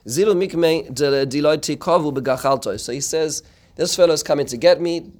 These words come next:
Move away so you don't get burnt up in the collateral damage." Um, essentially. "Ba'hi shaita nisata Mordechai v'kom le litzloisa." He gets up and he davens. "Aso Haman v'yosef le kamayu v'oirech, uh, v'oirech ad, ad salke Mordechai litzlosai."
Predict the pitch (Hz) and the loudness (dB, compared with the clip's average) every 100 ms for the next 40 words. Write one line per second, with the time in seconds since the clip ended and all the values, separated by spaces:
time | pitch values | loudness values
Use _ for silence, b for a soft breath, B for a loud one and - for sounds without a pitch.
0 | _ 135 156 185 170 151 147 139 135 135 | _ -6 -2 -2 0 0 -2 -4 -2 -2
1 | 113 127 139 135 135 127 - 120 - 127 | -2 0 0 2 0 0 -4 -8 -2 2
2 | 123 - 110 113 90 78 - b b b | 2 0 -2 -2 -2 -10 -20 b b b
3 | b 113 120 113 113 107 - 92 b b | b -2 0 0 -2 -2 -6 -12 b b
4 | - 127 165 190 202 202 170 143 139 175 | 4 4 4 2 4 4 2 -4 0 0
5 | 160 139 143 139 147 117 117 165 165 147 | 0 -4 -2 -2 -2 -2 0 2 2 2
6 | 135 135 127 b b 107 - 147 170 165 | 2 0 -2 b b -10 -2 2 2 2
7 | 143 120 147 143 127 104 104 139 151 151 | -2 -2 -2 -2 -4 -6 -2 0 0 -4
8 | - - b b 160 170 143 143 143 127 | -8 -14 b b 2 2 2 2 2 0
9 | 120 147 156 135 127 123 123 120 131 151 | 0 0 0 -2 0 0 0 0 0 0
10 | 143 120 139 160 139 131 - b b 107 | -2 0 2 2 0 -2 -12 b b 2
11 | 123 127 147 151 143 104 120 - 139 135 | 2 4 4 4 0 -4 -2 2 4 4
12 | 131 131 120 - 143 143 127 127 127 120 | 4 2 0 -2 0 0 -4 -2 -2 -2
13 | 113 110 101 143 156 135 | -4 -6 -4 -2 0 -2